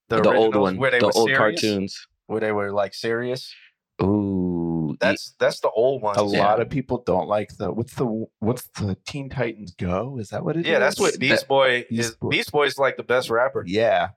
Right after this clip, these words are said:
Speaker 3: and I, like, <laughs> I sat down and I was like, "I think I like, I think I like Teen Titans Go more. It's so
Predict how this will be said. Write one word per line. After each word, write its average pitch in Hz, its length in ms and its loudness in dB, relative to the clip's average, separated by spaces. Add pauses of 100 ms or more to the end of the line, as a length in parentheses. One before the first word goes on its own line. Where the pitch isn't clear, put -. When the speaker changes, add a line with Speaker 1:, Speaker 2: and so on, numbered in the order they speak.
(180)
Speaker 3:
and 104 320 -2
I, 104 200 4 (100)
like, 107 180 0 (360)
<laughs> - 220 -20 (240)
I 120 140 4
sat 151 280 -2
down 117 360 4
and 95 120 -4
I 104 60 4
was 104 160 0
like, 92 220 -2 (100)
"I 381 100 0
think 117 280 -2
I 107 100 4
like, 107 320 -2 (180)
I 101 60 -16
think 85 180 -12
I 95 60 -6
like 85 220 -6
Teen 90 180 -8
Titans 92 340 -4
Go 101 220 -2
more. 101 420 2
It's - 140 -6
so - 500 -2